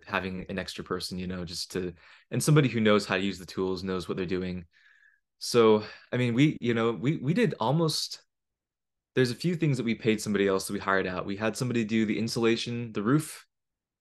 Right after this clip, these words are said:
the insulation for the ceiling, and I guess after we got out here, um,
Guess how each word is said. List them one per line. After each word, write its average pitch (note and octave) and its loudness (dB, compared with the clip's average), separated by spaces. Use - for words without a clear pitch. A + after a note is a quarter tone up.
the F#2 -4
insulation B2 0
for - -6
the A2 -2
ceiling, G#2+ 0
and F#2+ -2
I F#2+ -2
guess F#2+ 0
after G#2 0
we G#2 0
got F#2+ 0
out D#2+ -2
here, F2+ -4
um, F2+ -10